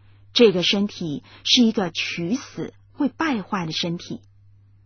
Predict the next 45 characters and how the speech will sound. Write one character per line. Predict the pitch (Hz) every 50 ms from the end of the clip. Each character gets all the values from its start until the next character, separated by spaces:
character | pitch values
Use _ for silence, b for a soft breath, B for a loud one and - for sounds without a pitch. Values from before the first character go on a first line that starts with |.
| - - - - - - - - - - - - - -
在 | - 220 196 180
我 | 170 165
们 | 170
的 | 180
身 | 185 - - 220 214 214
体 | - - 180 170 175 B B B B B
还 | B 202 202
没 | 220 269
有 | 269 220 185
完 | 170 175 170 175 208 262 339
全 | - - - 196 190 202
得 | - 180 175 185 -
拯 | - 202 170 -
救 | - - 226 202
之 | 160 - 190
前， | 180 - - 160 147 147 151 175 - - - - - - - - - - - - - - -
也 | - 185 180
就 | 175 233 214 202
是 | - - 214 190
呢， | 180 175 170 - - - -
在 | - - 202 190 175 170
主 | 156 - 175 160
耶 | 160 175 202 226
稣 | - - 220 220
再 | - - 311 302 285 233
来 | 190 175 170 170
的 | 180
时 | - - 165
候， | 180 190 175 160 B B B B B B
我 | B 185
们 | 180 190
的 | 196
身 | 190 - 254 254 247
体 | 247 - - 143 - -
得 | - 170 165 170 196
赎 | 233 - 170 160 165
之 | - 196
前， | 185 - - - - - 156 - - - - - - - - - - - - - - - - - - - - - - - -
这 | - 214
个 | 180 180 180
救 | - - 330 302 226 196 185
人 | 170 156 160
的 | 175 -
本 | - 180 143 -
质， | - - - 185 160 -